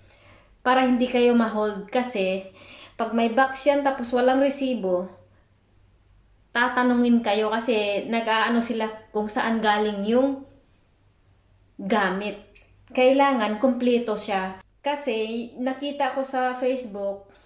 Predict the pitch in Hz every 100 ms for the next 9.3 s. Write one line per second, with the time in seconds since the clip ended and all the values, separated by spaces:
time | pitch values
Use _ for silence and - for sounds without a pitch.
0 | - 254 240 233 240 240 240 240 220 214
1 | 226 233 - _ _ _ - 208 208 208
2 | 208 - 220 202 196 - 220 208 196 202
3 | - _ _ 214 220 220 220 - 262 269
4 | 277 254 247 254 262 247 247 247 208 196
5 | 202 214 - _ _ _ _ - 226 233
6 | 233 247 254 262 220 202 196 202 - 226
7 | 226 226 214 202 185 190 - _ _ _
8 | _ _ _ _ 190 208 220 240 240 233
9 | 220 208 196